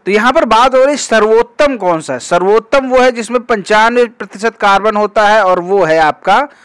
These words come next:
एंथ्रासाइट। एंथ्रासाइट जो कोयला है वो सर्वोत्तम प्रकार है। ठीक है, याद रहेगा, एंथ्रासाइट कोयले का सर्वोत्तम प्रकार है और एंथ्रासाइट में पंचानवे प्रतिशत कार्बन होता है। अगला है, प्रथम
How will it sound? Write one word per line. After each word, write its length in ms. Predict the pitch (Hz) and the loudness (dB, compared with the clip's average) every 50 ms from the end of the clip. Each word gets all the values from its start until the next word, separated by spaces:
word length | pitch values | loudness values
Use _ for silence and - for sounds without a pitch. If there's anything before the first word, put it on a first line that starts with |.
| - - _ _ - | -20 -20 _ _ -2
एंथ्रासाइट। 880 | 185 208 233 233 - - 254 240 226 - - 151 135 120 117 113 - - _ _ _ _ - - - _ _ - | 0 0 0 -2 -4 -2 0 0 0 0 -2 -4 -4 -6 -8 -10 -16 -20 _ _ _ _ -20 -20 -20 _ _ -4
एंथ्रासाइट 920 | 156 185 208 233 233 - - 208 262 277 277 - - 214 190 190 196 185 | 0 0 0 0 -2 -6 -4 0 2 2 2 2 0 2 2 2 2 2
जो 120 | 175 190 180 | 0 -4 -2
कोयला 420 | - 175 165 165 160 156 151 143 | 0 0 2 2 2 2 0 0
है 240 | 127 139 160 190 240 269 - _ _ _ - - - _ | 0 0 0 0 0 -2 -6 _ _ _ -20 -20 -20 _
वो 420 | 147 156 208 240 - 269 269 269 - _ _ _ _ _ _ | -6 -2 2 2 4 2 2 0 -4 _ _ _ _ _ _
सर्वोत्तम 720 | - - 208 196 196 202 226 247 247 247 _ 277 240 233 | -8 -2 -2 -2 0 2 0 0 0 0 _ -2 -2 0
प्रकार 420 | 185 - - - 143 131 123 120 - | -2 -6 -4 -2 -4 -4 -4 -4 -8
है। 180 | 117 110 - _ _ _ _ _ _ | -10 -16 -18 _ _ _ _ _ _
ठीक 180 | 175 175 196 | -6 -2 0
है, 120 | 277 285 254 | 0 0 2
याद 240 | 180 175 180 185 185 | 2 2 2 2 2
रहेगा, 280 | 190 208 220 233 269 - - - | 2 2 2 2 0 -2 -2 -2
एंथ्रासाइट 760 | 196 214 240 240 - 240 269 277 220 - 190 190 214 247 - | 0 0 0 -2 -2 0 0 0 0 2 2 2 2 0 -2
कोयले 440 | - - 190 196 208 214 214 196 175 | -2 -2 0 2 2 2 2 0 0
का 160 | - 196 214 220 | 0 -2 -2 -2
सर्वोत्तम 560 | - - 170 165 170 175 175 _ - 208 190 | -2 -2 -2 -2 -2 -4 -4 _ -6 -4 -4
प्रकार 380 | 175 165 147 160 160 147 147 | -6 -4 0 0 0 2 2
है 160 | 165 190 233 233 - - - - _ | 0 0 0 -2 -6 -16 -20 -6 _
और 120 | 175 185 | 0 2
एंथ्रासाइट 640 | 196 202 214 220 202 254 262 233 - 196 175 170 170 | 2 2 0 0 0 -2 -2 0 2 2 2 2 0
में 280 | 180 220 240 220 196 185 - _ _ | -2 -4 -4 -4 -6 -12 -14 _ _
पंचानवे 560 | 180 170 170 - 214 214 226 247 254 254 254 | -4 -4 -2 0 0 2 2 2 2 0 -2
प्रतिशत 460 | 240 247 202 180 - - - 214 208 - | -2 -2 -12 -16 -16 -8 -8 -8 -6 -4
कार्बन 400 | - 170 156 160 160 165 165 160 | -2 0 0 2 0 0 -2 -2
होता 300 | 147 131 123 _ 127 117 | -4 -6 -8 _ -10 -10
है। 160 | 113 107 _ _ _ _ _ _ _ _ _ _ _ _ _ _ _ _ _ | -10 -14 _ _ _ _ _ _ _ _ _ _ _ _ _ _ _ _ _
अगला 260 | - 165 185 247 294 | -2 -2 0 2 2
है, 100 | 294 294 | 2 2
प्रथम 500 | 294 294 - 214 208 - - 254 294 320 | 0 -2 -4 -6 -6 -4 -2 -4 -2 -2